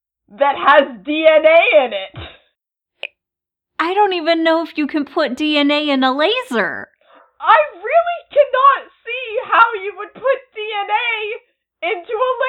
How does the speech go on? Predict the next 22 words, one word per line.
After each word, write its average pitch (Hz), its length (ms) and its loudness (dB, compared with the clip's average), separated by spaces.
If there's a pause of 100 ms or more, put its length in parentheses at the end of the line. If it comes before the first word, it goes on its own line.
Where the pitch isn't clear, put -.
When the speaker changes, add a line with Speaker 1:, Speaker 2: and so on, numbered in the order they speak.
(340)
Speaker 1:
laser. 175 440 -2 (460)
Speaker 2:
It's 403 260 -2
just 480 360 -2
light, 277 540 -2
ain't 370 300 -2 (140)
it? - 400 -10 (520)
Speaker 1:
It's 427 260 -8 (140)
not. 370 100 4 (240)
It 508 180 -4 (100)
don't. 523 340 2 (220)
It 453 200 -8
don't 587 360 -2
got. 453 380 4 (540)
It 508 220 -4
don't 679 240 0
got 659 260 2
D 480 60 -14 (180)
N 571 80 -4
A 622 140 2 (180)
in 330 140 0
it. 208 120 -6 (960)
Speaker 2:
I, - 200 -4